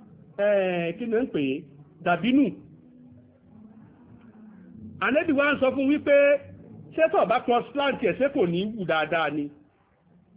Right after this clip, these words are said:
Lẹ́ni yẹn wá gbọ́yé sí pé ànábì ní kò mọ cross plant, kò bá cross plant. Ló dásìkò tó yẹ kí, eh,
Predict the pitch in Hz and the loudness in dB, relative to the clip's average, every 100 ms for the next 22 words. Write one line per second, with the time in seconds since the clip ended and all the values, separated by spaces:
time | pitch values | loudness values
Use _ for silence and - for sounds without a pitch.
0 | - 226 254 240 254 254 254 208 233 254 | -4 0 0 2 2 4 2 2 0 0
1 | 240 247 269 262 196 180 - 214 208 226 | -2 -2 2 2 2 0 0 -2 -2 -2
2 | 202 202 202 180 175 - 208 190 160 117 | -2 -2 -2 -4 -4 -2 0 -2 -12 -20
3 | _ _ _ 165 160 196 202 202 - 247 | _ _ _ -6 -2 -2 0 -2 0 0
4 | 240 233 156 123 - - _ _ 202 269 | 0 -2 -12 -16 -20 -20 _ _ -2 0
5 | 294 285 220 185 180 226 226 214 233 269 | 0 -2 -4 -2 0 2 0 -2 0 2
6 | 277 285 - - - 190 185 180 160 | 2 -2 -14 -20 -6 0 2 2 0